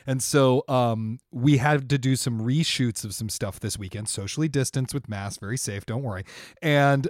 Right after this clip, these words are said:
um, uh, so it was great to be able to revisit All the President's Men, because in talking to Peter about what it needed to look like, I'll be like,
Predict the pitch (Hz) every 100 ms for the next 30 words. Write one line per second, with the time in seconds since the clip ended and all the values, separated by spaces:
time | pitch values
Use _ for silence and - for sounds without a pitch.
0 | - 131 123 120 113 113 117 _ _ _
1 | _ _ _ _ - 127 117 107 117 -
2 | 143 139 131 117 151 170 160 156 135 123
3 | 113 139 143 117 156 147 127 - 120 113
4 | 127 117 104 107 131 175 135 123 110 113
5 | - - 131 131 139 120 - 120 110 -
6 | 165 190 104 92 - - - 120 120 117
7 | 123 131 131 123 120 107 113 123 170 139
8 | 104 120 113 120 117